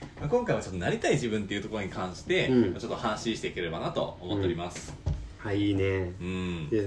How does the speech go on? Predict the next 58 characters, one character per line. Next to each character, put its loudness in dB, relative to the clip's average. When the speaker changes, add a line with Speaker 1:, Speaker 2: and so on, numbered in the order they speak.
Speaker 2:
で 4
も、 8
ノ 10
ブ 8
の 10
な 8
ん 2
か、 2
将 4
来、 4
ま 6
あ、 6
長 10
期 6
で 10
も 4
短 6
期 2
で 4
も 0
ど -2
っ -6
ち -10
で -2
も 0
い 0
い 0
ん -2
だ -4
け -2
ど、 2
Speaker 1:
う 2
ん。 4
Speaker 2:
な 0
ん 2
か、 2
な 8
り 8
た 8
い 10
自 2
分 -2
っ -2
て、 0
ど 4
ん 4
な 2
な 2
り -2
た 0
い 4
自 0
分 -2
が -4
あ -2
り -4
ま -6
す？ -8